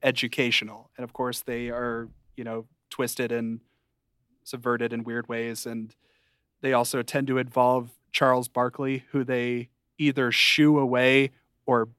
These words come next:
beat the crud out of within these safety lessons. But one of them is about how it's important to put out campfires.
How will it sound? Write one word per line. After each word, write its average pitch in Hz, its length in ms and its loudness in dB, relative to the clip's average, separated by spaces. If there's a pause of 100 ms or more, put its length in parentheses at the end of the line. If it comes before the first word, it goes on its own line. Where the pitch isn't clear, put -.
(140)
beat 131 260 -2
the 127 80 -4
crud 127 360 -4
out 131 200 0
of 135 280 -2 (960)
within 131 400 -2
these 135 500 -4
safety 147 360 -4
lessons. 147 500 -2 (720)
But 143 140 0
one 147 200 2
of 160 120 0
them 151 160 0
is 135 120 -4
about 135 380 -2 (600)
how 139 160 -4
it's 131 140 -6
important 135 400 -4
to 127 140 -8
put - 220 -6
out 139 200 -2
campfires. 143 960 -2